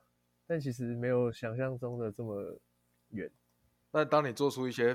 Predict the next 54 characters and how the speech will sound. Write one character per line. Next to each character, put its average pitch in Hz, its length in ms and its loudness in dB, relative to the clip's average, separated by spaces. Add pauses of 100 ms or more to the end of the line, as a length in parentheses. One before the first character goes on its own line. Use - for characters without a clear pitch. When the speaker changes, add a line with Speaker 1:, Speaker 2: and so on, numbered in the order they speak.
(160)
Speaker 2:
比 107 80 -10
较 123 80 4
疯 127 240 -2
狂 107 220 -4
举 95 160 -10
动 104 180 -2
的 98 60 -2
时 95 80 -6
候， 101 140 -2
你 90 60 -12
就 98 60 -6
会 98 80 -2
发 95 180 -2
现 98 140 -10
其 90 120 -14
实 87 80 -12
距 - 180 -4
离 87 140 -10
没 - 80 -10
有。 - 60 -10
Speaker 1:
<laughs> 349 680 -6
OK。 127 260 0 (1000)
Speaker 2:
对， 110 280 0 (560)
那 165 120 2
一 135 60 4
阵 139 200 2
子 113 100 -6
真 113 160 2
的 104 80 0
是 107 140 -4
比 95 100 -8
较， 95 460 2 (500)
比 98 80 -14
较 104 140 -2
羞 107 260 -2
耻 - 300 -10
一 - 20 -10
点。 - 160 -14
像 117 160 0
我 107 60 2
现 131 100 4
在， 135 120 8
我 117 160 -2
现 139 100 4
在 147 80 6
回 110 180 -2
头 101 200 -2
看， 107 200 -4
我 92 80 -8
都 98 120 -6
觉 90 140 -8
得 87 40 -6
自 - 80 -10
己 359 100 0